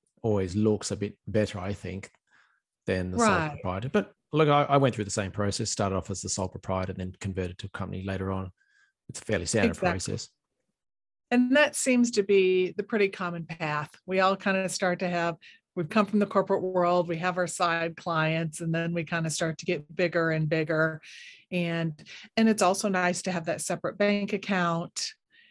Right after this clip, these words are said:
Speaker 2: And it just, and, and two, if you're gonna start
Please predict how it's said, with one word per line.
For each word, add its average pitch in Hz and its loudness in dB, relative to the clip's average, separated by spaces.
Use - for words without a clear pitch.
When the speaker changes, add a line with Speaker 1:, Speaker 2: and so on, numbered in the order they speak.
Speaker 2:
And 160 0
it 196 -2
just, - 2
and, 196 -2
and 202 0
two, 285 2
if 196 0
you're 208 6
gonna 202 2
start 190 2